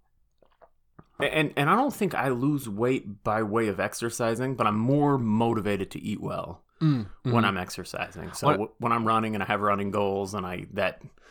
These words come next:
Speaker 1: you know, twenty minute five K is, is, is around the corner, you know, where I, I wanna run twenty minutes or whatever, then I, I know if I don't eat well,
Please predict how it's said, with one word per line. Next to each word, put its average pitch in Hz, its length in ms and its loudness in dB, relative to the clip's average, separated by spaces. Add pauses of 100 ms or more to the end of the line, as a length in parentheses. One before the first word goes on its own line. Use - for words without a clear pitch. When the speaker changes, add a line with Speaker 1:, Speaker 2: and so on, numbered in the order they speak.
(240)
Speaker 1:
you - 100 -8
know, 82 300 -12 (440)
twenty 113 280 0
minute 101 180 -4
five 98 320 0
K 95 300 0
is, 92 420 -6 (380)
is, 113 260 0
is 117 160 -2
around 101 280 0
the 104 60 -8
corner, 107 320 -6
you 95 140 -4
know, 92 120 -6
where 95 200 -2
I, 90 240 0
I 98 40 2
wanna 95 260 -2
run 92 160 -2
twenty 98 260 -6
minutes 95 260 -8
or 101 60 -4
whatever, 92 380 -6
then 92 180 -8
I, 92 240 -4
I 101 120 -4
know 110 720 0 (840)
if 139 140 -2
I 117 80 0
don't 139 340 0
eat 113 220 -2
well, 101 400 0